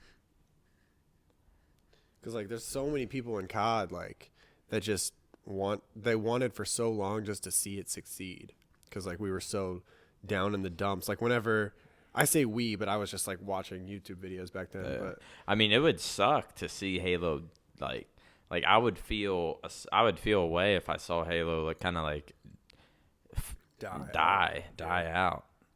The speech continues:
Speaker 2: uh, or get really, you know, low tier, kinda how it was in Halo four.
Speaker 1: Right.
Speaker 2: I'd definitely feel a way, feel kinda, I'd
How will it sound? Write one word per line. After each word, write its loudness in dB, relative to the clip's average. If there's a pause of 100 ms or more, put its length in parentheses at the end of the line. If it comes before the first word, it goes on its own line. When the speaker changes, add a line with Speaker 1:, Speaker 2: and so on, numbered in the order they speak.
Speaker 2:
uh, -6
or -6
get -4
really, -2 (840)
you -8
know, -6
low 0
tier, -4
kinda -4
how 2
it -2
was 0
in -4
Halo -2
four. -2 (140)
Speaker 1:
Right. -16 (140)
Speaker 2:
I'd -4
definitely -4
feel -2
a 0
way, -4
feel -8
kinda, -6 (1160)
I'd -8